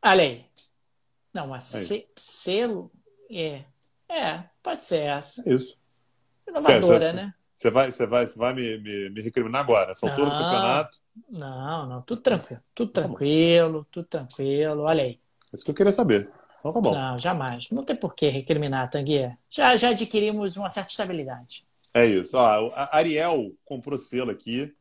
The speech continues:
Speaker 1: Obrigado,
Speaker 2: Muito
Speaker 1: Ariel.
Speaker 2: obrigado. Valeu, Ariel. Lara Coutrin comprou selo também. Muito obrigado, Lara Coutrin. É, nananã. É isso.
Speaker 1: Gente,
Speaker 2: Foram as duas
Speaker 1: a Maria
Speaker 2: pessoas que
Speaker 1: não,
Speaker 2: compraram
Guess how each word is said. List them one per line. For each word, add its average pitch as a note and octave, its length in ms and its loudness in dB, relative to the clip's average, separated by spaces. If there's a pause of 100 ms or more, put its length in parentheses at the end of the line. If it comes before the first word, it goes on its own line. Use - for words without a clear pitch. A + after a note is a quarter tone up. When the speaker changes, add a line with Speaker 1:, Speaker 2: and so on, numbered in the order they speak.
(400)
Speaker 1:
Obrigado, D3+ 420 2
Speaker 2:
Muito C3+ 100 -4
Speaker 1:
Ariel. G#2 140 0
Speaker 2:
obrigado. B2 460 0
Valeu, G#2+ 280 -4
Ariel. A2 600 -2 (520)
Lara D#3+ 540 4
Coutrin E3+ 800 -8 (300)
comprou D3 300 -6
selo B2+ 260 -6
também. A2 240 -6
Muito B2 160 -8
obrigado, A#2 520 2
Lara G#2 240 0
Coutrin. B2+ 560 -8 (1300)
É, G#2 640 0
nananã. C#3 800 -2 (920)
É A#2+ 100 -2
isso. F2+ 320 -4
Speaker 1:
Gente, E3 180 -6
Speaker 2:
Foram G#2 140 -2
as G2+ 60 -2
duas B2+ 140 0
Speaker 1:
a D#3+ 40 -4
Maria E3 180 4
Speaker 2:
pessoas G3 60 0
que - 60 -2
Speaker 1:
não, - 60 -2
Speaker 2:
compraram G#3 200 -2